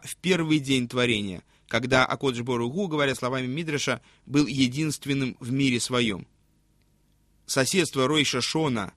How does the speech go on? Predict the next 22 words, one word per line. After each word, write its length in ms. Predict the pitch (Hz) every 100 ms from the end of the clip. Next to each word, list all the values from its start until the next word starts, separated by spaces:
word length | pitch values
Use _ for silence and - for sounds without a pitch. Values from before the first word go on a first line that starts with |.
| _ -
с 100 | 160
этим 320 | 139 123 117
днём 460 | 117 180 214 196 - _ _ _
подчёркивает 640 | - 123 190 180 156 135 123
идею 460 | 139 120 160 175 120
полноты 680 | - 131 127 123 117 165 123
творения, 640 | 113 120 180 220 196 151
как 300 | 120 160 139
она 260 | 127 151 151
происходит 720 | - 123 113 - 196 185 170 -
из 240 | 180 156
того, 480 | - 123 117 170 190
как 280 | - 151 -
творение 520 | 127 117 143 170 156
произвёл 460 | 143 127 117 143 147
Всевышний. 540 | - 127 110 - - - _ _ _ _
Полнота 500 | 139 139 143 139 160
творения, 520 | 127 135 190 202 175
которая 400 | - 135 160 151
предшествует 840 | 123 131 - 160 165 - 156 147 -
служению 500 | - 131 123 151 131
человека. 480 | - 123 101 87 -